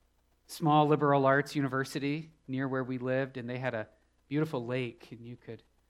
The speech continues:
jog around the lake, and there was a spot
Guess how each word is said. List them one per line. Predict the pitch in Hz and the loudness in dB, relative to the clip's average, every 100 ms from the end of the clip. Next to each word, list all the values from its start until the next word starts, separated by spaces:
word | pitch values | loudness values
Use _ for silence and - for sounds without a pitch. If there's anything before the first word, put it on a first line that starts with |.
| _ | _
jog | - 131 131 127 120 110 | -4 2 4 4 2 -4
around | 120 120 | -8 -6
the | 110 123 | -8 -6
lake, | 120 117 - | -6 -8 -14
and | 110 | -18
there | 113 113 | -16 -16
was | 117 | -14
a | |
spot | - - 190 208 131 - - | -14 -6 0 2 2 0 -12